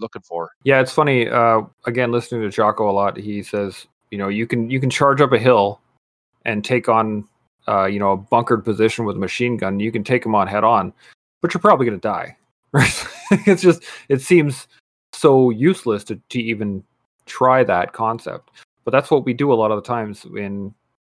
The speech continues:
Speaker 2: when we're dealing with conflict in between people, is that we just, "This is my fucking, this is the way I think. Deal with it." And the other person is like, "Well, this is the way I fucking think. You deal with it." And no one's willing to go, "Well, what if I just take a step off to the left here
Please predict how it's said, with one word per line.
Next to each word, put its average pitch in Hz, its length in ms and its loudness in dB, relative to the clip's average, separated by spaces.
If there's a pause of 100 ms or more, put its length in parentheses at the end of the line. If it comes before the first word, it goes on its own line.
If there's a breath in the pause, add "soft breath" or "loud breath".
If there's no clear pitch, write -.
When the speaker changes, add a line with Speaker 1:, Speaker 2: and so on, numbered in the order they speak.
(140)
Speaker 2:
when 104 200 -8
we're 101 220 -2
dealing 110 360 -4
with 101 180 -6
conflict 117 460 -2
in 95 100 -8
between 113 300 -6
people, 98 320 -4
is 95 140 -4
that 98 140 -2
we 98 100 -6
just, 104 360 -4 (540 soft breath)
"This 123 200 0
is 110 120 -6
my 110 240 2
fucking, 117 580 0 (200)
this 123 120 -2
is 127 60 -8
the 143 60 6
way 139 160 8
I 135 80 4
think. 175 380 2 (520)
Deal 233 180 8
with 190 100 8
it." 120 140 -2 (320)
And 113 120 -6
the 110 80 -2
other 117 180 2
person 127 300 0
is 120 120 0
like, 110 200 2
"Well, 123 140 4
this 131 140 2
is 135 60 -6
the 147 60 2
way 165 120 6
I 285 100 6
fucking 156 300 2
think. 101 280 -2
You 220 180 4
deal 196 180 6
with 123 140 0
it." 107 120 -8 (500 loud breath)
And 120 320 -4
no 131 140 0
one's 139 180 0
willing 127 220 0
to 120 80 -6
go, 110 320 2
"Well, 113 240 -2
what 127 140 0
if 139 120 -6
I 143 60 0
just 123 240 -6
take 117 160 -6
a 110 40 -8
step - 280 -6
off 110 180 -2
to 101 60 -18
the 98 60 -10
left 101 260 -6
here 90 300 -10